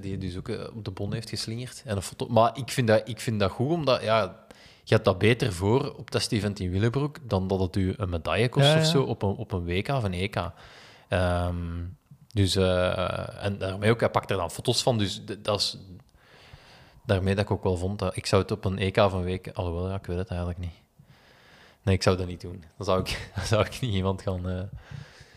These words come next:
Speaker 1: ga-, gaan verlinken. Dat zou ik, eh, zou ik niet kunnen. Maar, eh, nee, ja, ik, ik, ik, eh,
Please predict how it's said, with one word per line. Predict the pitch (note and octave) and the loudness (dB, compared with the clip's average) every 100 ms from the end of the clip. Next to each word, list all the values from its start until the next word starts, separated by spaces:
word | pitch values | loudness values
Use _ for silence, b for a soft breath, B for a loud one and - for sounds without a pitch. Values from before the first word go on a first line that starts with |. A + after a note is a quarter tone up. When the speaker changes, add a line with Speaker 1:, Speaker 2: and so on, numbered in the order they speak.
| B B - - | B B -18 -10
Speaker 1:
ga-, | - A2 - | -2 -2 0
gaan | G2+ F#2+ | 0 2
verlinken. | F2+ F2+ F#2 F2+ D#2+ D2 | 0 -2 -2 -4 -8 -10
Dat | G#2 | -4
zou | - F#2+ | 0 0
ik, | - | 0
eh, | F2+ F2+ F2+ F2 D#2+ - _ _ b b b b b b b b b _ | -4 -4 -6 -8 -12 -20 _ _ b b b b b b b b b _
zou | - G2 | 0 0
ik | F#2+ | 0
niet | F#2+ | -4
kunnen. | - F#2 G2 | -2 -2 4
Maar, | G#2+ - | 4 4
eh, | G#2+ G2+ G2 - | 0 2 0 0
nee, | G2+ B2+ | 2 4
ja, | D#3+ | 4
ik, | E3+ - - | 2 -4 -12
ik, | A#2 - - | -12 -12 -10
ik, | G#2+ - | -10 0
eh, | G#2 G2 F#2+ F#2 | 2 4 4 2